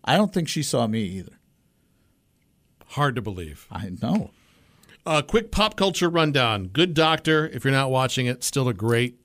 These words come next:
Speaker 2: great show.
Speaker 1: I think Diane and Mary watched that.
Speaker 2: Monday nights.
Speaker 1: Yeah.
Speaker 2: Twenty-one Pilots have a new record out. I'm gonna give it a B minus. A B minus.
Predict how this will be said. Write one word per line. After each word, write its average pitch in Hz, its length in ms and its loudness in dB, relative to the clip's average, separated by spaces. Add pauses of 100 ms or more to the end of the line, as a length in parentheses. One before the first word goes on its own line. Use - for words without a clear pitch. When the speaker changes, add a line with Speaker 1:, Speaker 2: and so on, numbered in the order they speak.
(120)
Speaker 2:
great 113 240 0
show. - 180 0
Speaker 1:
I 143 40 2
think 202 280 -2
Diane 160 400 2
and 135 120 0
Mary 101 280 0
watched 87 340 -10
that. 85 140 -10
Speaker 2:
Monday 120 280 0
nights. 107 420 -2
Speaker 1:
Yeah. 107 200 -4 (260)
Speaker 2:
Twenty-one 180 400 2
Pilots 175 360 2
have 156 140 4
a - 20 0
new 151 120 2
record 143 300 2
out. 139 300 0 (440)
I'm 208 140 2
gonna 277 160 2
give 247 200 2
it 233 100 6
a 190 500 4 (1160)
B 214 200 4
minus. 180 880 -2 (1300)
A 139 80 -8
B 190 400 -2
minus. 151 840 -4